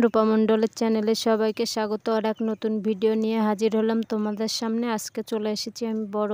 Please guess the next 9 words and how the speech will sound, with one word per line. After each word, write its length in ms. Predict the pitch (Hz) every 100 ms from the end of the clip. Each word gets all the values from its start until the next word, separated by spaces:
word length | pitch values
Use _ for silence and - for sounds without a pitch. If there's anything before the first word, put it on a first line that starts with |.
| 202
যে 140 | 220
কাজ 220 | 220 214 -
করতে। 320 | 220 - 233
তো 160 | 233 233 214 208 208
এর 180 | 214 214
আগে 260 | 208 202
দেখিয়েছি 640 | 208 214 202 - 220 - 233 233 - - -
আড়া 260 | 196 202 208
বাঁধা, 300 | 208 208 214